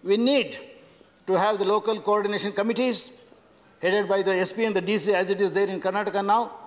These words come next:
The involvement of the local population, right from the panchayat member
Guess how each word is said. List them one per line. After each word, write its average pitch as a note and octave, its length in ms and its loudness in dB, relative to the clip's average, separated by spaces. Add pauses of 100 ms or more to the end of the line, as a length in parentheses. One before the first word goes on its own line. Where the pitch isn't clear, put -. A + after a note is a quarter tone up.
(200)
The G#3 220 0
involvement C#4+ 520 2
of A#3 60 -2
the A#3 60 0
local A#3 260 2
population, F#3 680 -2 (580)
right G3 280 2
from B3 160 0
the A3+ 80 2
panchayat A3+ 520 0
member A#3 360 0